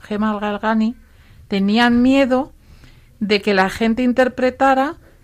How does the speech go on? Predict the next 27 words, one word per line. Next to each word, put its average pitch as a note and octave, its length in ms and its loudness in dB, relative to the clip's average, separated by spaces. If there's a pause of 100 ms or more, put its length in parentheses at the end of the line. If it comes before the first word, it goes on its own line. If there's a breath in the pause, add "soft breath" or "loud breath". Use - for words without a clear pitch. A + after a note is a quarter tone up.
que A#3 100 0
entonces G#3+ 400 0
también A#3 340 0
era A#3 180 0
verdad A#3 460 0 (120)
todo G#3 220 -2
lo A3 140 -2
que A3 80 -6
estaba G#3 320 -6
pasando F#3+ 400 -8
con F#3 160 -6
Padre F#3 280 -8
Pío. F#3+ 360 -8 (480 loud breath)
Y G3+ 100 -8
como F#3+ 300 -2
querían G3 340 -2
ser C4+ 240 -2
prudentes, C4 600 -4
porque F3 280 -12
lo F3 140 -6
de E3+ 80 -8
Padre E3+ 300 -10
Pío G3 160 -10
estaba G#3+ 320 -4
muy G#3+ 180 0
reciente G#3+ 520 -8
todavía, G#3+ 640 -6